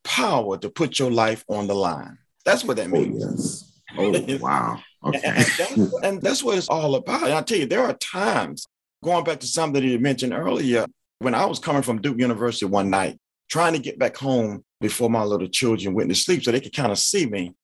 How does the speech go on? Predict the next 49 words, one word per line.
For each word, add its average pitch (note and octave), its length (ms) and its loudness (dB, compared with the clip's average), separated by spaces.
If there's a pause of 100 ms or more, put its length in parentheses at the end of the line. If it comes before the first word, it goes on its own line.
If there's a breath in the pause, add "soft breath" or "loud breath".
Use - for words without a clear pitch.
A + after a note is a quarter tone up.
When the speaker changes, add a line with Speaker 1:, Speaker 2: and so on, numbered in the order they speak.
(220)
Speaker 1:
I D#3 140 0
was C3 180 0
passing G#3+ 480 -2
through F3+ 200 0
Concord. A#2+ 680 0 (300)
It A2+ 60 -2
was G2 180 2
raining, A2 540 0 (280)
and A2+ 160 2
I B2 100 0
was G2+ 160 -2
so F3 120 0
tired, C#3+ 360 0
I G2+ 60 0
opened B2 320 -2
my A#2+ 160 0
eyes A2+ 300 0
and G2 100 -2
I A2+ 100 0
could F#2+ 140 -8
see G#2 240 -2
trees. D#2+ 680 -2 (520)
And A2 160 -2
I G#2+ 140 0
heard E3 260 -2
a D#3+ 60 2
voice. C3+ 420 0
It G2 80 -6
said, - 280 0
"I'm B2 160 2
gonna F#2+ 300 -6
kill B2+ 380 2
you." D#2+ 300 -10 (380)
But C#3 220 4
I C3+ 80 0
just C#3+ 280 -4
couldn't A3 240 0
hear F3 300 0
God D3 360 0
saying A#2 280 0
anything. A#2+ 400 0
I G2+ 100 2
got B2+ 180 2
as F#2 100 -8
full D#3+ 300 -2
as, C#3+ 140 -2
as A#2 160 -4
Living B2+ 240 0
Church, B2+ 360 0